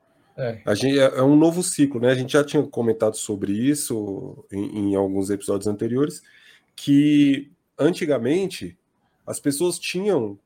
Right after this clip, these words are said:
Speaker 2: quando começavam a, a, a trabalhar com isso, né? Elas tinham que ter um, um, um conhecimento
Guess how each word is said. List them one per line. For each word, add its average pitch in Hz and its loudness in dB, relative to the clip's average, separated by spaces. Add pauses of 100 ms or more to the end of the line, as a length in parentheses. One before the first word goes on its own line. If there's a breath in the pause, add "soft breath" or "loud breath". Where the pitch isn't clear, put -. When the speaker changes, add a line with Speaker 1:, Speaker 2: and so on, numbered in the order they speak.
Speaker 2:
quando 117 -2
começavam 110 -4
a, 90 -8
a, 92 -6 (420)
a 101 -6
trabalhar 104 0
com 101 -6
isso, 151 -4
né? 110 -2
Elas 147 -4 (220)
tinham 214 -4
que - -10
ter 165 4
um, 185 0
um, 139 -4
um 120 -6
conhecimento 123 -4